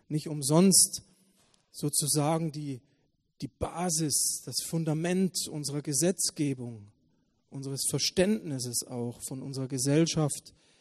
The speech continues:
fängt genau da an, bei der Würde des Menschen. Die Würde des Menschen ist unantastbar. Das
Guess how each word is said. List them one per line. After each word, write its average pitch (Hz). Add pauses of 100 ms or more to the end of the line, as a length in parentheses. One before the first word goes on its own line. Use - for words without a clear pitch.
(440)
fängt 147
genau 151
da 156
an, 120
bei 127
der 123
Würde 165
des 147
Menschen. 135 (680)
Die 120
Würde 165
des 139
Menschen 143
ist -
unantastbar. 135 (600)
Das -